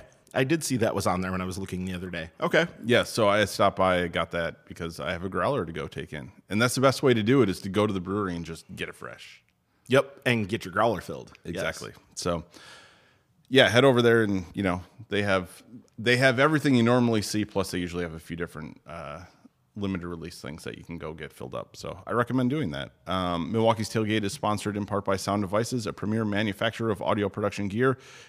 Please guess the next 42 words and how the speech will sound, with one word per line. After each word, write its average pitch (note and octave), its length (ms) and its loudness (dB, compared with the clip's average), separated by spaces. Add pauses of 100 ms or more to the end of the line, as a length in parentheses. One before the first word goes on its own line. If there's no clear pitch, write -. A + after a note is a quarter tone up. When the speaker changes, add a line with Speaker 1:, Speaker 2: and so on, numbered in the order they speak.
Speaker 2:
and A#2 100 2
they're C3 80 6
located C3+ 460 4
right A#2+ 180 2
here A2+ 160 0
in A#2 120 0
Wisconsin. G#2 520 -4
Sound F#2 220 -2
Devices F2+ 400 -2
gear G2 220 -4
is F2+ 100 -8
used F#2 240 -8
worldwide G2+ 720 2 (340)
and - 100 -8
is - 80 -4
found G#2+ 220 2
on G#2 140 0
the F2+ 40 -4
set F#2+ 220 -2
of E2+ 120 -4
Oscar-winning G2+ 580 -2
films C3 320 0
and G2 260 -8
popular C#3+ 380 -6
T B2+ 160 -6
V A#2 120 -6
shows. - 400 -10
And F2+ 80 -4
if F#2 120 -6
you're G2+ 80 -2
looking G#2+ 240 -4
to F#2 80 -4
create G2 240 -4
a F2+ 40 -10
professional - 480 -4
sounding F2 340 -2
podcast, F2 520 -4
check - 160 -10
out - 140 -10
the - 60 -14
Mixpre F#2 420 -10
three C#3+ 380 -4